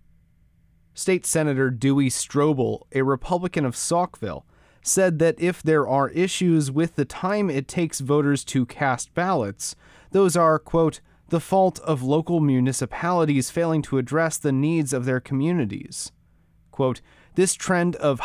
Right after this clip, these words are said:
higher participation holds up across nationwide elections since passing voter I D,"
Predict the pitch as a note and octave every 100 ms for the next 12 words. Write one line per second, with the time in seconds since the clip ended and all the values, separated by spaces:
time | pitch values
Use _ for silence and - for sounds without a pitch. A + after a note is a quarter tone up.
0 | - F3 D#3 - B2+ D3 - - D#3 D3
1 | D#3 B2+ - D#3+ C#3+ - - - C#3 -
2 | C#3+ D#3 D3+ C3 B2 A2+ B2+ C3+ - C3
3 | B2 - - - - - F3+ E3 - F#3+
4 | F#3 F3 D3+ C#3+ C3 B2 A2+ A2+ D3 F3
5 | F#2+